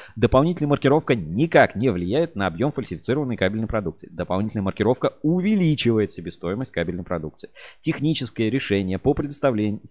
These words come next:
по дополнительной маркировке требует долгого и дорогостоящего пересогласования с некоторыми клиентами. В сухом остатке минусов от введения дополнительной обязательной маркировки существенно больше, чем плюсов.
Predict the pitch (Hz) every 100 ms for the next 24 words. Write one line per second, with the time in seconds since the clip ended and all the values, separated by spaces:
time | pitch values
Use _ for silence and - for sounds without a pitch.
0 | _ _ - 156 120 117 135 143 131 120
1 | - 92 92 - - 131 127 87 104 135
2 | 143 143 135 123 120 117 - 151 143 135
3 | - 110 131 - 143 151 170 127 95 98
4 | 117 - 90 90 98 98 - 92 78 -
5 | 53 _ - - - 113 196 180 95 90
6 | - - 104 107 113 127 120 104 101 107
7 | 101 85 98 113 95 - - 95 104 104
8 | 87 98 101 87 - - - 143 120 85
9 | 107 104 - 110 90 -